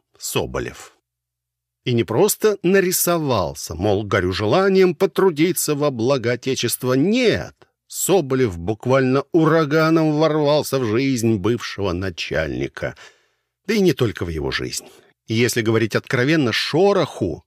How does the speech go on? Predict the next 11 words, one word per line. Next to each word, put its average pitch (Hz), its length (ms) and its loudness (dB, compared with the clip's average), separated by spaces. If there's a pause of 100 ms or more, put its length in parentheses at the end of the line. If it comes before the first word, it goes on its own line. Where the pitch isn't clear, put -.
Виктор 120 600 0
тогда 104 380 -4
наделал 98 640 -2
знатного. 139 920 -4 (640)
О 113 140 -2
том 240 280 2
деле 185 360 4
даже 143 280 2
в - 80 -2
сми 147 520 0
упоминали. 80 840 -4